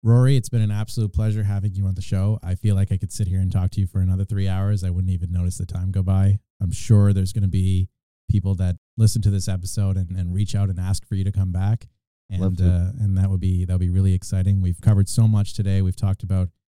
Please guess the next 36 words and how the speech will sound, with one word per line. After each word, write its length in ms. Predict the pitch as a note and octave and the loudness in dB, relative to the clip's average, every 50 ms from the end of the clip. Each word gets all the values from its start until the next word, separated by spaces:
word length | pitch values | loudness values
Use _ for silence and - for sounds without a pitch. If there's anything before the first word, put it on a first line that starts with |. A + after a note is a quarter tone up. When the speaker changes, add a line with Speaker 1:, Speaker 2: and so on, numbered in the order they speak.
| _ _ _ _ - | _ _ _ _ -8
Speaker 1:
the 80 | F2 F#2 | -4 0
mental 300 | F#2+ G2+ G#2+ - - F#2+ | 2 2 2 2 0 -4
health 280 | - - A#2 B2+ B2+ | -4 -2 -4 -4 -4
side 300 | - - B2+ A#2+ A#2 A#2 | -4 -2 0 2 2 4
of 100 | A2+ A2 | 2 2
entrepreneurship. 920 | A2 G2+ A#2+ A2+ G#2+ - - B2 A#2+ A#2 A#2 A2+ - - A#2+ A2+ A2+ G#2+ - - | 2 0 0 -2 0 -2 -2 0 0 2 2 0 0 0 0 0 0 0 -2 -6
We've 140 | G2 F2 | -10 -6
talked 260 | - - F#2 F2+ - - | -4 -4 -4 -2 -2 -2
about, 280 | F2+ F#2 F2+ F2+ F2+ - _ _ _ _ _ _ _ _ - | -2 0 0 -2 -2 -4 _ _ _ _ _ _ _ _ -6
you 80 | - G2 | -2 0
know, 280 | F#2+ F#2 F#2 F2+ F#2 - _ _ _ - | 0 2 2 0 -2 -6 _ _ _ 6
putting 260 | - A#2 A#2 A#2 A2 G2+ - _ - | 6 6 6 4 2 0 -2 _ -4
Sault 180 | - C3 B2 G#2 | -2 0 0 2
Ste. 120 | A#2 A2 | 0 0
Marie 180 | G#2+ G#2 G#2 G#2 | 0 0 0 0
on 140 | G2 F#2+ | 0 0
the 60 | F2+ F2 | -2 -4
map 400 | F2+ F#2+ G2+ G#2+ A2 G#2+ - - | -2 -2 0 0 0 0 -2 -4
in 120 | G2 F#2+ | -8 -8
terms 280 | F2 - F#2 F2+ F2+ E2+ | -6 -6 -6 -6 -6 -6
of 180 | F2 E2 E2+ - _ - C3+ - _ _ _ - | -8 -8 -10 -12 _ -20 -20 -20 _ _ _ -14
its 240 | A2 F2+ - - - _ - | -12 -10 -10 -10 -10 _ -2
future 220 | A#2 A2 - G2 | -2 -2 -2 -4
economic 480 | F2 F#2+ - G2+ F#2+ F#2+ F#2 F2+ F2+ - | -8 -6 -4 -2 -2 0 0 -2 -2 0
growth 300 | - G#2+ G#2+ G#2+ - - | 4 6 6 6 6 4
opportunities. 680 | G#2+ G2 G2 A2+ - - A2+ G#2+ G2+ G2+ G2+ G2+ G2 F2+ | 0 0 -2 -4 -4 -4 -4 -2 -2 0 0 -2 -2 -2
And 140 | F#2+ F#2+ F#2 | -4 -4 -4
there's 180 | F2+ - - | -4 -4 -6
just 280 | - - G#2+ G2+ - - | -4 -4 -4 -4 -2 0
so 140 | - A#2 A2+ | 2 2 4
much. 320 | A2+ A2 G#2+ G2 - - | 4 4 2 2 0 -6
And 180 | G2 F#2+ F2+ F#2 | -10 -10 -10 -8
it's 140 | F#2 F#2 - | -10 -8 -4
been 160 | A2 G#2+ G2 | -2 -2 -2
such 240 | F#2 - G#2 G#2 - G#2+ | -2 -2 -4 -4 -2 -2
a, 200 | G2+ F#2 F2+ | -2 -2 -2